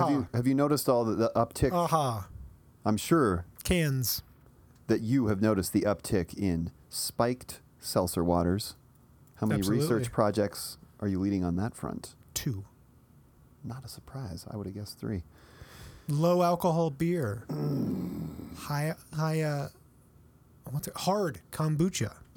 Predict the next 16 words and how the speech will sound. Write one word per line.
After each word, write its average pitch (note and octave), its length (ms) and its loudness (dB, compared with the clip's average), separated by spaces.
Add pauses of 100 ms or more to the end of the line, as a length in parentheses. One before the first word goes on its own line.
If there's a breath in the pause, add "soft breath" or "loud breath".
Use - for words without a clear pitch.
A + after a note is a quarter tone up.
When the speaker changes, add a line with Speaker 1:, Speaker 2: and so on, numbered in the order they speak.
(500)
Speaker 1:
Mm-hmm. F#2 360 -6 (360)
Weren't, B2 260 -4
we C3+ 220 -2
were B2 140 -2
talking C3 200 0
about A#2 140 0
that B2+ 180 2
last A2 240 0
episode. C#3+ 400 -4
Speaker 2:
You A#2+ 200 -2
are A2 100 0
always A#2 300 0
talking. A2+ 320 -4
We're F3+ 120 -2
always, B2+ 180 0
you - 100 -12